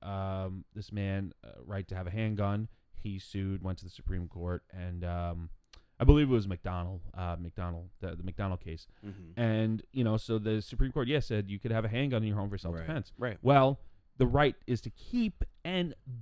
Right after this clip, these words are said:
Speaker 1: bear arms.
Speaker 2: Right.
Speaker 1: So bearing means keeping it
Speaker 2: On your,
Speaker 1: on you,
Speaker 2: on your
Speaker 1: on
Speaker 2: person.
Speaker 1: your person, bearing it publicly,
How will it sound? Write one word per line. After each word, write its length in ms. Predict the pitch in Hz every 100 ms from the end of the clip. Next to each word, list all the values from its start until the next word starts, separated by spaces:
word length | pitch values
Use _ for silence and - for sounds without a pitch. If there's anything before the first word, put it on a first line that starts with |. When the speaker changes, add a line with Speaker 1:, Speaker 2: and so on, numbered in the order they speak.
| 104
Speaker 1:
bear 560 | 220 392 415 110 87 - - -
arms. 480 | 104 87 85 87 -
Speaker 2:
Right. 220 | 87 76 -
Speaker 1:
So 240 | - 131
bearing 680 | 110 92 - 160 160 139 143 131
means 440 | 135 143 143 127 107 82 - -
keeping 280 | 92 92 117
it 80 | 196
Speaker 2:
On 240 | 262 233
your, 160 | 123 101
Speaker 1:
on 40 |
you, 20 |
Speaker 2:
on 0 |
your 100 | 90
Speaker 1:
on 180 | 85 113
Speaker 2:
person. 120 | 139
Speaker 1:
your 100 | 160
person, 600 | 175 160 160 156 165 160 143
bearing 340 | 113 135 147
it 140 | 160
publicly, 720 | - 175 185 202 196 196 196